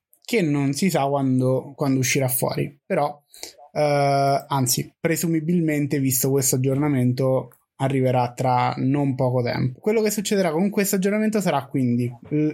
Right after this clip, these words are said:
l'aumento della difficulty time bomb. Praticamente che succede? Con i vecchi aggiornamenti loro avevano impostato una specie di, di bomba a orologeria per la quale i miner con l'andare avanti del tempo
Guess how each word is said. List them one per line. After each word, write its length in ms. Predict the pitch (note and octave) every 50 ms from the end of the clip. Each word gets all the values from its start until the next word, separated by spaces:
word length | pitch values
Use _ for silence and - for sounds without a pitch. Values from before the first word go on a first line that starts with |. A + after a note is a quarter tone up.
| - -
l'aumento 840 | D#3 E3+ E3+ E3+ E3 F3 F#3+ G#3+ A3 A3 G#3+ G#3+ A3+ G#3+ A3 A3+ A3+
della 580 | F3 D3 D3 C#3+ C#3+ C#3 C#3 C#3 C#3 C#3 C3+ C3+
difficulty 520 | C3 C#3 C3 C3 - C#3+ C#3 C3+ C3 D3+ C#3
time 240 | C#3+ C3+ C3+ C3
bomb. 540 | C3 C3 C3 B2+ B2+ C3+ D3 E3+ G#3 G#3+ - _ _ _ _ -
Praticamente 460 | - D3 C#3+ D3 D3+ E3+ F3+ F3 F#3
che 120 | E3 D#3
succede? 680 | D3+ - - C#3+ - - D3 B2+ A#2+ B2 B2 B2 - _ - - - - - _
Con 140 | - D#3+ D#3+
i 60 | E3
vecchi 240 | E3+ F#3+ G3+ G3+ -
aggiornamenti 800 | G#3 F#3 F3 E3 D#3+ D3+ D3 D3+ D3 D3 D3+ D3+ D3+ E3+ E3+ E3
loro 220 | D#3 D3 D3+ D#3 D#3
avevano 800 | D3+ D3 C#3 C3+ C3+ C3 C3 C3 C3 C3 C3 B2+ C3 C3 - _ - -
impostato 800 | - E3+ E3+ E3 D3 D#3+ D#3 C#3+ - - E3 D3 D3 C#3+ D3
una 180 | C#3+ C#3+ D3 C#3+
specie 420 | - - - F3 E3 C#3 - E3
di, 480 | C#3+ C3 C3 C3 B2+ B2+ B2+ C3 C3+ C#3 - _ _ _ _ _
di 260 | _ - - C#3+ C#3+ C#3+
bomba 400 | C#3 C#3+ D#3 D#3+ D#3 D#3 D3+ D3
a 40 | D3
orologeria 920 | D3 C#3+ D3 D3 D3 C#3+ C#3+ F3 E3+ D3+ C3 B2+ B2+ B2+ C3 C#3 C#3+ C#3+ - _ _ _ _ _ -
per 160 | - D3+ D3+
la 140 | D#3+ E3 D#3+
quale 340 | D#3 D#3 C#3+ C#3+ C#3+ C#3+ D3
i 80 | D3
miner 480 | D3+ D#3 C#3+ D3 C#3+ C#3+ D3 D3 D3 C#3+
con 180 | - - C#3+ C3+
l'andare 300 | C3 C3 C3+ D3 D3+ D#3
avanti 300 | D3 D3 C#3+ C#3 B2+ D3
del 220 | C#3+ D3+ D3+ D3+
tempo 840 | - D#3 C#3 B2+ B2+ B2 B2 C#3 C3+ C3+ C3+ C#3 - - _ _